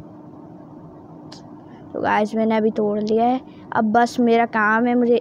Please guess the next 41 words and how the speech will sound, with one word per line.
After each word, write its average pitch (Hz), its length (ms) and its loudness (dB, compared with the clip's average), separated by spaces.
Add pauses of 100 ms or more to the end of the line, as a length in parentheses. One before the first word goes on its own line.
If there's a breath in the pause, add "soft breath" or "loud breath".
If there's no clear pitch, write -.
एक 226 240 6
sheep 220 280 -2
ढूंढना 190 360 -6
है, 101 100 -6 (2000)
और 233 180 4
अगर 233 240 6
एक 233 160 8
sheep 254 280 4
नहीं 240 160 4
मिला 214 280 4
ना 226 140 2
तो, 220 200 -2
तो 214 200 -2
भाई। 196 220 -4 (600 loud breath)
और 269 180 6
guys, 269 360 6
मेरे 311 260 6
सामने 320 460 2
दो, 294 300 4
दो 339 220 4
sheep 320 340 2
हैं 247 140 2 (460 loud breath)
भाई, 269 100 4
मुझे 269 200 6
जल्दी 262 260 6
से 269 100 4
इन्हें 269 140 4
मारना 214 360 2
होगा। 208 260 0 (1080 loud breath)
मैंने 254 160 4
wooden 262 240 6
sword 254 380 4
नहीं 262 120 2
बनाई, 240 320 0 (800)
चलो 254 200 2
कोई 247 200 6
नहीं, 247 100 6
pickaxe 240 360 0
से - 80 0
बना 220 260 0
लेंगे, 190 300 -8